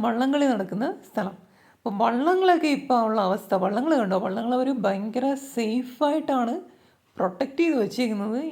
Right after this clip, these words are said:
ഈ വള്ളം വള്ളംകളിക്ക് വേണ്ടി മാത്രം ഇറക്കുക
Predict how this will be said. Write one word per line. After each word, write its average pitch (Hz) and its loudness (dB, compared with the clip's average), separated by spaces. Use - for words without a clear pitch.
ഈ - -2
വള്ളം 240 0
വള്ളംകളിക്ക് 220 -4
വേണ്ടി 240 0
മാത്രം 233 2
ഇറക്കുക 233 0